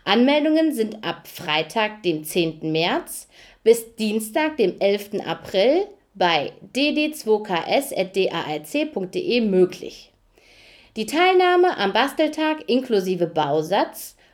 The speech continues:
Gehäuse und Verpflegung kostet sechzig Euro. Bitte bei Anmeldung angeben, ob P L oder B N C Anschluss gewünscht ist. Wer kein Gehäuse möchte,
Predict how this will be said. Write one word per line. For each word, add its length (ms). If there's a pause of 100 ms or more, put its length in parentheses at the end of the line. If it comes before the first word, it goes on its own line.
(120)
Gehäuse 840 (300)
und 180
Verpflegung 920
kostet 440
sechzig 500
Euro. 460 (500)
Bitte 260
bei 80
Anmeldung 560
angeben, 640
ob 220
P 220
L 360
oder 240
B 200
N 180
C 260
Anschluss 460
gewünscht 460
ist. 260 (520)
Wer 180
kein 280
Gehäuse 380
möchte, 560